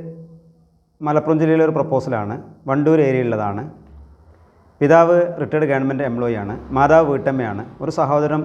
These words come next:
ഒരു സഹോദരിയുമുണ്ട്. വിശദവിവരങ്ങൾക്ക് താഴെ കാണുന്ന നമ്പറിൽ നിങ്ങളുടെ ഫോട്ടോയും ബയോഡേറ്റയും WhatsApp ചെയ്യുക. അടുത്ത പ്രപ്പോസൽ നെയിം ഫരീദ, റിലീജിയൻ ഇസ്ലാം സുന്നിയാണ്, വയസ്സ് മുപ്പത്തിയൊന്ന്, ഉയരം നൂറ്റി അൻപത്തിയാറ്,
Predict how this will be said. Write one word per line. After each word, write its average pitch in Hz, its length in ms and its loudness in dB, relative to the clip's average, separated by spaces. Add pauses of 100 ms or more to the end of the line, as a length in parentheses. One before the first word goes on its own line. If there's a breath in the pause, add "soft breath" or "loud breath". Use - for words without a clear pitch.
ഒരു 131 140 -2
സഹോദരിയുമുണ്ട്. 117 600 -2 (760 soft breath)
വിശദവിവരങ്ങൾക്ക് 165 540 2 (160)
താഴെ 147 260 4
കാണുന്ന 143 200 0
നമ്പറിൽ 127 260 -2 (180)
നിങ്ങളുടെ 131 260 -2
ഫോട്ടോയും 127 320 -2
ബയോഡേറ്റയും 113 380 -4 (120)
WhatsApp 113 340 -4
ചെയ്യുക. 104 240 -8 (1000)
അടുത്ത 170 180 4
പ്രപ്പോസൽ 175 380 0
നെയിം 147 200 0 (240)
ഫരീദ, 110 360 -2 (520)
റിലീജിയൻ 165 240 4
ഇസ്ലാം 170 220 0
സുന്നിയാണ്, 113 460 -4 (280)
വയസ്സ് 156 320 2
മുപ്പത്തിയൊന്ന്, 110 560 -4 (540 soft breath)
ഉയരം 170 240 4
നൂറ്റി 160 280 0
അൻപത്തിയാറ്, 123 600 -2